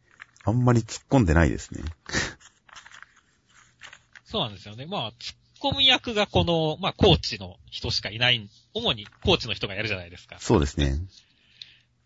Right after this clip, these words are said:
Speaker 2: ただ、コーチのツッコミってやっぱり、ある意味では、<laughs> 我々主人、わ-、我々読者目線のツッコミじゃないですからね。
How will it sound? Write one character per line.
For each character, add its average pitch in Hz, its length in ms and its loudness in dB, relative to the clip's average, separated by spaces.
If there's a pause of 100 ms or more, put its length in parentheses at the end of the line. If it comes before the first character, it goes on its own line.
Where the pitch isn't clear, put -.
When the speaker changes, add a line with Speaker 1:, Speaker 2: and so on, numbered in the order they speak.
Speaker 2:
た 202 80 -12
だ、 147 140 -12 (100)
コ 320 160 -2
ー - 60 -2
チ - 160 -6
の 127 220 -4
ツ - 200 -20
ッ - 100 -20
コ 147 120 -2
ミ 139 80 -6
っ - 40 -10
て - 200 -10
や 110 100 -2
っ - 100 -8
ぱ 165 120 4
り、 101 240 -8 (580)
あ 247 100 4
る 269 140 0
意 226 60 -6
味 214 80 -10
で 233 100 0
は、 127 320 -2 (400)
<laughs> - 420 -20
我 170 160 0
々 202 220 2
主 - 180 -4
人、 202 220 -4 (920)
わ-、 185 180 -2
我 185 160 0
々 214 120 2
読 165 200 0
者 254 140 4
目 262 100 -2
線 160 160 0
の 110 80 -12
ツ - 120 -20
ッ - 80 -20
コ 151 60 -8
ミ 135 100 -6
じ 120 60 -4
ゃ 110 40 -2
な 143 120 2
い 147 40 2
で 104 100 -4
す - 80 -20
か 92 80 -16
ら 92 80 -18
ね。 113 320 -14